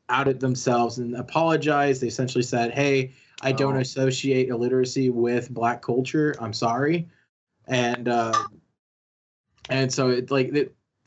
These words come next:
Speaker 1: the Crooniverse did the best they could in that situation. All you can do is damage control.
Speaker 2: Yeah.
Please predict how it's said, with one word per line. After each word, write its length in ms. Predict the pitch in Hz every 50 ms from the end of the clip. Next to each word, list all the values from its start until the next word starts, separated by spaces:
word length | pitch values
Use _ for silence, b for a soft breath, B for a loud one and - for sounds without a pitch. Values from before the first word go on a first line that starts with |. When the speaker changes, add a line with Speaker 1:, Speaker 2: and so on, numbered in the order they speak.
| - _ _ - _ _ _ _ _ _ _ _
Speaker 1:
the 80 | - 165
Crooniverse 540 | 135 - 208 202 196 196 175 180 175 160 -
did 120 | 165 147
the 60 | 139 135
best 280 | 135 131 131 131 -
they 100 | 131 117
could 200 | 113 - 131 123 117
in 40 |
that 140 | 113 113 110
situation. 500 | - 113 - - 113 110 104 - - -
All 160 | 123 135 139
you 120 | 143 139 127
can 100 | 131 120
do 140 | 113 117 110
is 80 | 104
damage 340 | - 113 104 101 104 95 -
control. 400 | - 123 - 117 104 104 107 107 - -
Speaker 2:
Yeah. 720 | 123 120 117 113 110 107 107 107 107 110 110 113 113